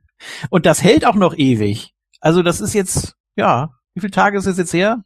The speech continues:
Ja, sagen wir mal eine Woche, so über den Daumen gepeilt. Das siehst du teilweise immer noch.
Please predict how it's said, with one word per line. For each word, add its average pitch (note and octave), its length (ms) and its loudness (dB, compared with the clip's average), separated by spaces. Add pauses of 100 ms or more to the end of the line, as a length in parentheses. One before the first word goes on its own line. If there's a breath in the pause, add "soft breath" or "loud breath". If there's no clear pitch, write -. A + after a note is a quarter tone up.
(120)
Ja, F#3 80 -2
sagen G#3 200 2
wir G3+ 60 0
mal F3+ 80 2
eine D3+ 140 0
Woche, G#2 360 -4 (100)
so A2+ 340 -2 (220)
über C3 180 -2
den A#2 40 -2
Daumen A#2 220 0
gepeilt. A2 460 -2 (380 loud breath)
Das - 140 -4
siehst F#3+ 140 0
du D#3+ 60 -2
teilweise C3+ 460 0
immer F#3 180 0
noch. G#2+ 240 -4